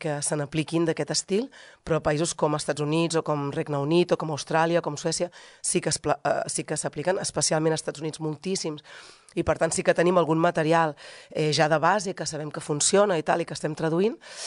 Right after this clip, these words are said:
però sí, la nostra idea és, és aplicar un programa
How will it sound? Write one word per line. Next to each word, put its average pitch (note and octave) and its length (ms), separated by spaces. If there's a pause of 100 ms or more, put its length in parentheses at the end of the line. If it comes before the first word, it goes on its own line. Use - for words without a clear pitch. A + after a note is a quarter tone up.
(340)
però D#3 240
sí, E3 220 (1040)
la D#3+ 80
nostra D#3+ 320
idea F3 240
és, F3 160 (400)
és F3+ 220 (180)
aplicar F3 400
un E3 80
programa F3+ 400